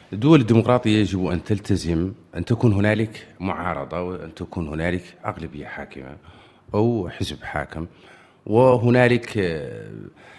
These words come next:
المشهد السياسي كان معتلًا أو تع-، يعاني من بعض المشاكل، خاصة في ظل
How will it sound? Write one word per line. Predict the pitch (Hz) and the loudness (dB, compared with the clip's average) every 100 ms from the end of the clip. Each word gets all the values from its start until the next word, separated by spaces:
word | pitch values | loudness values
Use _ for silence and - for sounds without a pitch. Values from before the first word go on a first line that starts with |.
| - | -2
المشهد | 110 156 - 143 | 8 8 10 2
السياسي | 110 135 139 - 120 | 6 6 6 4 0
كان | 127 127 117 | 4 6 6
معتلًا | 104 92 - 107 98 85 | 4 0 -2 0 2 0
أو | 78 76 69 | -4 -8 -10
تع-، | - 87 - | -10 -10 -6
يعاني | 85 80 95 90 | -4 -2 -2 -2
من | 80 | -2
بعض | 80 76 | -4 -4
المشاكل، | 78 76 101 104 113 | -10 -8 -6 -4 -6
خاصة | 98 - 123 - 107 120 135 156 - - - | -2 4 4 2 0 0 0 -2 -16 -20 -10
في | 82 117 | 4 4
ظل | 104 127 151 | 6 4 2